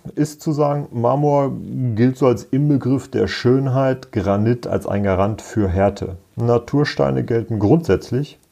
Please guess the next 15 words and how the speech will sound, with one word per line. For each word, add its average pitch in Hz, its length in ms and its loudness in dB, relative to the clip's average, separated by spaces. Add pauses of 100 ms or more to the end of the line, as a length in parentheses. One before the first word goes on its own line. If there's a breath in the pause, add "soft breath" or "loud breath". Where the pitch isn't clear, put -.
(120)
als 113 260 0
sehr 110 400 -2
strapazierfähig - 960 -4
und 117 140 -8
belastbar, 123 580 -2 (720 soft breath)
obwohl 98 720 2
die 113 120 -2
falsche - 520 -6
Oberflächenbehandlung 101 1000 0 (420 loud breath)
wirklich 110 600 -2
sichtbar 117 800 -2 (140)
negativ 104 840 0
zu - 160 -6
erkennen 87 380 -6
ist. - 320 -18